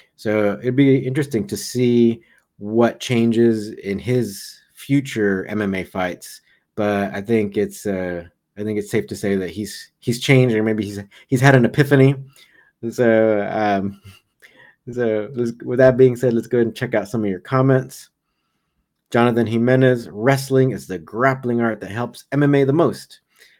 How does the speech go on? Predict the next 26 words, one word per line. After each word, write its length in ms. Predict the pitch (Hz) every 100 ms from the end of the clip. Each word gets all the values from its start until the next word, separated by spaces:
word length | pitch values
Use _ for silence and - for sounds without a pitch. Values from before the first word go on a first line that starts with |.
| _ _
The 80 | 107
last 300 | 107 120 127
couple 280 | - 135 123
of 100 | 104
years 360 | 127 131 120 -
prove 480 | - - 117 87
it." 120 | 76 - _ _ _
Yeah, 80 | 110
we 80 | 104
have 80 | 98
a 60 |
lot 280 | 101 110 117
of 100 | 110
strong 960 | 101 - 113 113 117 113 113 110 107 110 _ _ _
wrestlers 760 | 110 110 113 - 113 110 107 101
just 300 | 101 98 _ _ _
dominating 480 | - 151 165 107 104
from 180 | 101 101
the 60 | 98
top. 360 | - 151 - _ _ _ _ _ _ _ _ _ _ _ _ _ 110
All 60 |
right. 140 | 113 - _ _ _ _ _ _ _ _
<laughs> 140 | 139
Jonathan 340 | 123 110 113 107
Jimenez, 500 | 110 107 104 101 - _ _ _ _ _ _ _ _
uh, 440 | 101 104 98 92